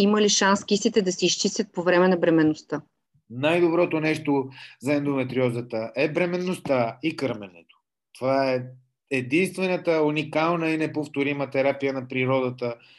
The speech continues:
Speaker 2: която пак съвършено е направила така, че да третира ендометриозата. Така че никакъв риск за раз-, запомнете едно.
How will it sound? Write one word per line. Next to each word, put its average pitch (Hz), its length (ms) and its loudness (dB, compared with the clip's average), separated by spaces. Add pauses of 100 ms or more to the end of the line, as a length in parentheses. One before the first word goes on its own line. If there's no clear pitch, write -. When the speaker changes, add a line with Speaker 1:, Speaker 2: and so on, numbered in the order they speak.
(340)
Speaker 2:
която 135 680 0
пак 156 200 0
съвършено 147 840 -4
е 131 60 -6
направила 131 460 0
така, 139 260 -6
че 135 140 -8
да 120 140 -6
третира 110 380 -12
ендометриозата. 98 760 -20
Така 131 320 -6
че 131 240 -6 (600)
никакъв 175 600 -2
риск 156 220 -4
за 147 140 -2
раз-, 131 160 -8 (880)
запомнете 123 500 -8
едно. 113 280 -12